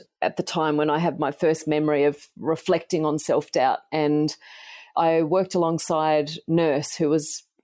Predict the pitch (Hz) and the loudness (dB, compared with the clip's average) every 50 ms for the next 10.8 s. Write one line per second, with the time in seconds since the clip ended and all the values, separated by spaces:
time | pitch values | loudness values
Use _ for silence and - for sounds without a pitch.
0 | _ - 151 156 - - 165 - - 156 156 151 151 139 - 160 - 147 156 160 | _ -12 -8 -8 -8 -6 -8 -6 -4 -2 0 0 0 0 -2 -2 -2 0 0 -2
1 | 143 135 160 151 147 135 - - 160 151 - - - - 151 - - - - - | -2 0 0 0 0 -2 -2 -4 -2 -2 -2 -4 -6 -8 -10 -8 -6 -6 -6 -4
2 | - - 156 151 - 151 - - 135 - - 151 151 170 147 151 156 - 160 147 | -2 -2 -2 -2 -2 -6 -4 -4 -4 -2 -2 -4 -2 0 -2 0 0 -2 -4 -4
3 | 139 151 151 170 160 151 139 139 - _ - - - - - - _ _ - 175 | -2 -2 0 0 0 2 0 -2 -4 _ -20 -20 -20 -20 -20 -20 _ _ -4 -2
4 | 175 175 175 175 196 185 185 185 196 208 208 196 165 170 175 175 175 156 156 156 | -2 -2 0 0 0 0 2 2 2 2 2 0 0 0 0 2 2 2 4 4
5 | 170 180 175 202 175 160 147 151 147 - 147 139 147 147 165 160 - 156 147 156 | 2 2 2 0 0 2 0 0 0 -2 -2 0 0 0 0 -2 -2 -2 -2 -2
6 | - - 135 143 156 147 143 151 - - - - - - - 151 151 160 147 156 | 0 -2 -2 0 0 -2 -2 -4 -4 -8 -10 -12 -12 -10 -8 -2 0 0 0 0
7 | 156 - 156 - - - - 156 151 - 156 - - 160 147 - - 160 - 165 | 0 -2 -6 -6 -6 -4 -4 -4 -4 -2 -4 -6 -4 -4 -2 -2 -2 -2 -2 -2
8 | - - - - 151 147 143 147 147 147 143 143 147 143 - _ - - _ _ | -4 -2 -2 -2 -2 0 0 2 0 2 2 0 0 -2 -6 _ -20 -20 _ _
9 | - 170 160 160 151 156 170 170 - 180 151 139 - 170 156 156 156 151 156 156 | -2 0 0 2 0 0 0 0 0 0 -2 0 0 -2 0 0 0 0 0 0
10 | 151 175 170 170 160 156 151 147 147 147 147 147 151 151 151 - | 0 2 2 2 4 2 2 2 2 2 2 2 2 0 0 -2